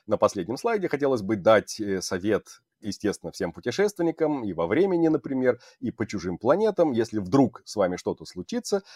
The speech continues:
на такой планете, то не ищите врача местного,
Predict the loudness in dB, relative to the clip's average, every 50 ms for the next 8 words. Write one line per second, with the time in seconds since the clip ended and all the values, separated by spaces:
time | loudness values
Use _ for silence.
0 | -20 _ -4 -2 -2 -2 -2 -2 -2 2 4 4 4 4 0 -2 -2 -4 -6 -4
1 | 0 2 4 4 4 4 4 4 4 4 4 2 0 -4 -6 -4 -6 -6 -4 -4
2 | -4 -2 -2 -2 -2 -4 -4 -2 -2 -2 -2 -4 _ _ _ _ _ _ _ _
3 | _ _ _ _ _ _ _ _ _ 0 2 2 2 2 0 -4 -4 -4 -4 -6